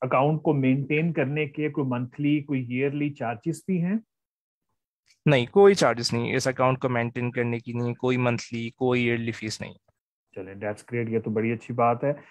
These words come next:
Speaker 1: अच्छा, इसी तरह कुछ students ये भी पूछ रहे हैं कि, अ, इसी card को हम जो Facebook पे, Google पे, जो, अ, बाकी platforms के ऊपर payments वगैरह कर रहे होते हैं, तो उसके लिए भी यूज़ किया जा सकता है directly?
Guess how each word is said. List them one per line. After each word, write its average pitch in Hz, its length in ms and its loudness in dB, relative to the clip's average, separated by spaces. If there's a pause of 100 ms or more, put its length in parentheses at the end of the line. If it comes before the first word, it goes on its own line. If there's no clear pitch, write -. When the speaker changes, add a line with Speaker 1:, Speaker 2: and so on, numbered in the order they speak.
(260)
Speaker 1:
अच्छा, 151 180 2
इसी 156 180 2
तरह 185 180 4
कुछ 180 240 -2
students 170 440 -2
ये 165 100 6
भी 196 120 2
पूछ 170 360 0
रहे 185 80 0
हैं 190 200 -2
कि, 180 460 2
अ, 139 340 0 (100)
इसी 202 380 -6
card 151 600 0
को 165 440 -2 (280)
हम 143 160 -6
जो 151 120 -2
Facebook 143 540 -4
पे, 143 440 2
Google 139 340 0
पे, 143 280 -2
जो, 139 220 0
अ, 131 240 -12
बाकी 127 540 -2
platforms 131 680 -4
के - 120 -6
ऊपर 127 140 -2
payments 131 460 -2
वगैरह 135 260 2
कर 127 200 -4
रहे 131 140 -2
होते 127 280 -4
हैं, 139 120 -4
तो 139 80 -6
उसके 135 320 -4
लिए 180 120 4
भी 180 120 2
यूज़ 170 220 2
किया 170 240 2
जा 170 140 2
सकता 170 340 -8
है 160 100 -6 (440)
directly? 123 560 -2